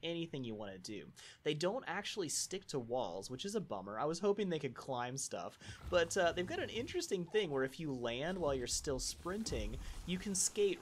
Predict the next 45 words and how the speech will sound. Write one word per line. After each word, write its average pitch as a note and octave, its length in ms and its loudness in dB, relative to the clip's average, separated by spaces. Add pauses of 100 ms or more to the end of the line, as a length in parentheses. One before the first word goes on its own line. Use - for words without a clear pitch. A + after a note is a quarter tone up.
(100)
right D#3 380 0
through F#3+ 380 -4
trees F#3 440 -2
and A#2 160 -6
stuff G#2 320 -2
and B2 100 -6
just B2 200 -6
knock B2+ 500 -2
them B2 160 -2
right A2 220 -2 (100)
over. G2+ 360 -4
So, C3+ 340 2
uh, A2+ 160 2 (220)
be G#3+ 100 -4
careful G3 540 2
if C#3 160 4
you're D#3 100 2
landing D#3 340 2
near D3 140 0
your B2 160 2
base C3 320 0
and B2+ 100 -6
you B2+ 80 -2
actually A#2+ 300 0
wanna D3 240 -2
keep B2+ 260 -6
your G2+ 120 -8
trees. G2 480 -8 (140)
If F3+ 120 -2
you G#3 100 -2
wanna A#3 180 -4
come G#3+ 180 -4
in G3 160 0
for C#3+ 160 0
a A2+ 40 -2
smooth G#3+ 440 -2
landing A#2+ 380 0
instead, A#2 580 0
you B2+ 80 -12
can C#3 100 0
hold D#3+ 300 -2
the C3 180 -4
alternate F3 480 -2
fire D3 420 2
button, G2+ 400 -4